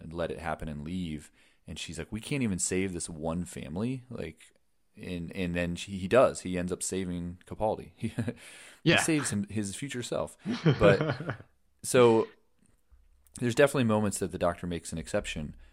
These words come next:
Speaker 1: But when, in this situation, it's almost like the Doctor's hands were tied, mostly because if she had changed events, it could have actually impacted one of her companions.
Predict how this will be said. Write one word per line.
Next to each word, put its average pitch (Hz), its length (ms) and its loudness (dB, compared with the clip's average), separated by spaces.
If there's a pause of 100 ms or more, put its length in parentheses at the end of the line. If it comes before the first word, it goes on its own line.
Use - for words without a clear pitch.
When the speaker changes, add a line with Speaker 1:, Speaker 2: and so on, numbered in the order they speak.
(220)
Speaker 1:
But 90 480 2 (840)
when, 104 520 2 (1400)
in 101 140 2
this 131 180 4
situation, 95 500 0
it's 87 140 0
almost 127 260 2
like 101 380 0
the 98 80 -4
Doctor's 98 380 0
hands 101 220 -2
were 87 80 -4
tied, 82 280 -2
mostly 95 540 -2
because 80 600 -6 (920)
if 117 160 4
she - 220 -2
had 95 180 -2
changed 92 480 -2
events, 82 420 -4
it - 160 -8
could 113 140 -4
have 95 100 -2
actually - 440 -6
impacted 82 420 -6
one 80 160 -6
of 76 120 -10
her - 100 -16
companions. - 720 -10